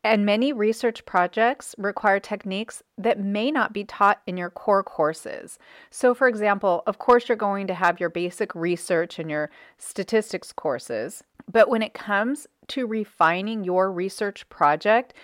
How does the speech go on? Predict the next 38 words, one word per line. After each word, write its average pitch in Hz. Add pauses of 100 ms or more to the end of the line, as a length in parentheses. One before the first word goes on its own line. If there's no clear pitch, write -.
(240)
you 247
may 247
decide, 202
for 208
example, 196
to -
do 214 (160)
action 240
research 160
or 185
to -
use 220
a 202
discriminant 214
function 214
analysis. 185 (480)
And 214 (100)
these 269
are 349
things 233
that 202
are 190
usually 185
not 147
going 214
to 226
be 247
taught -
in 180
your 180
basic -
courses, 180 (400)
and 208
the 190 (100)
onus 247
is 196
on 180
you 202